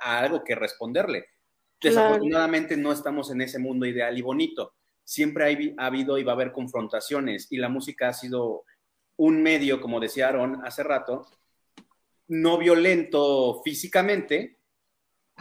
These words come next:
Speaker 1: que, que, que puede, a-, a-, que ayuda a liberar, ¿no? O sea, desde las esclavitudes, como hicimos en la introducción, todo. O sea, ha ayudado la música a tener ese desfogue.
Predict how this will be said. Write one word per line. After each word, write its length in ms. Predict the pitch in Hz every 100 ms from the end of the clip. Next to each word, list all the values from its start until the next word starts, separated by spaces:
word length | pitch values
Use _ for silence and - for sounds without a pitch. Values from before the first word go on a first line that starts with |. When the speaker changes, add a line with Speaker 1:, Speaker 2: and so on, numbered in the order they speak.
| - - _ _ _ -
Speaker 1:
que, 800 | 143 120 113 110 110 110 110 -
que, 280 | - 139 -
que 140 | -
puede, 640 | 127 - 151 185 160 123 113
a-, 260 | 90 107 117
a-, 460 | 120 120 131 127
que 80 | -
ayuda 320 | 120 127 220
a 40 | 226
liberar, 480 | 123 107 160 135
¿no? 180 | 101 131
O 60 | -
sea, 100 | 113
desde 240 | 110 104
las 160 | 107 -
esclavitudes, 580 | - 113 107 - 185 147
como 160 | 113 104
hicimos 220 | 127 123
en 40 |
la 60 | 113
introducción, 600 | 104 101 98 123 120 107
todo. 200 | 123 113
O 80 | 95
sea, 120 | 110 104
ha 60 |
ayudado 440 | 127 180 156 151 160
la 120 | 127
música 460 | 117 123 135 143 147 - _ _
a 140 | 127
tener 240 | 127 127 139
ese 180 | 143 147
desfogue. 720 | 127 - 147 143 107 90